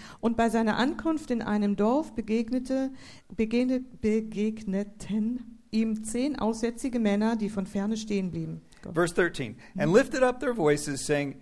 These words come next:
Speaker 2: 'Jesus, Master, have mercy on us.'"
Speaker 1: Und sie erhoben ihre Stimme und sprachen, "Jesus, Meister, erbarme dich über uns."
Speaker 2: Verse fourteen. "When he saw them, he said to them, 'Go and show yourselves to the priests.'"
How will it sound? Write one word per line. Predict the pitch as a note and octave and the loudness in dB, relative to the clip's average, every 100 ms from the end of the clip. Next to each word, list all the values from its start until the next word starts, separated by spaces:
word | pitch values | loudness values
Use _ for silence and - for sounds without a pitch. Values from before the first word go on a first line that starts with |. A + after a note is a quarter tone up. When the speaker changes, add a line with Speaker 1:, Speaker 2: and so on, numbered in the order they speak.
| - | -16
Speaker 2:
'Jesus, | B2+ G#3+ C#4+ D4+ G#3+ F3+ - - - - - | -6 -2 2 4 4 4 2 -8 -12 -20 -14
Master, | - F#3+ C#4 C#4+ - A3+ F#3+ C#3+ G2+ - - | 0 4 4 2 2 2 4 2 0 -14 0
have | G#3 B3 | 4 4
mercy | B3 C4+ C#4+ - A3+ | 4 2 2 -2 -2
on | G3 F3+ | 0 2
us.'" | C3+ G#2 - - - _ - - - | 0 -2 -10 -14 -20 _ -20 -20 -4
Speaker 1:
Und | A3 A3 | 0 2
sie | A3 | 4
erhoben | A3 A3+ D#4+ D#4 | 6 6 6 4
ihre | G#3+ | 0
Stimme | G#3+ - F4+ E4 | 0 -2 -2 -2
und | A3+ | -4
sprachen, | - A#3+ A#3+ B3 | -6 -6 -6 -4
"Jesus, | A3+ C4 D4+ B3 A3+ A3+ | -4 -2 -2 -2 -4 -2
Meister, | B3+ C#4+ D4 C4+ | -2 -2 -4 -4
erbarme | C4 A#3 C#4 D4+ D4 | -2 0 0 2 0
dich | C4 B3+ | -2 -2
über | B3 A#3+ | -2 2
uns." | G#3+ F#3+ F3 - - - - - - - - - | 0 0 -4 -10 -20 -20 -18 -18 -18 -20 -20 -2
Speaker 2:
Verse | E3 E3+ | 2 2
fourteen. | G3 F#3 E3+ C3 | 2 2 0 -2
"When | D3+ | -2
he | F#3+ | -2
saw | E3+ B3 B3+ C4+ | 2 4 4 4
them, | A#3 G3+ | 0 0
he | F#3 | 0
said | - G#3 G3 | 4 4 4
to | F3+ | 0
them, | E3 D3 | 0 -2
'Go | A#2 G#3 C#4 D4 | 4 4 4 0
and | F3 E3 | -4 -6
show | - A3+ | -2 0
yourselves | A#3 A3+ G#3+ G3 F#3 - | 0 -2 -2 0 0 -2
to | F#3 | -6
the | D3 | -6
priests.'" | - D#3+ A2 F#2 - - | -6 -4 -4 -6 -12 -12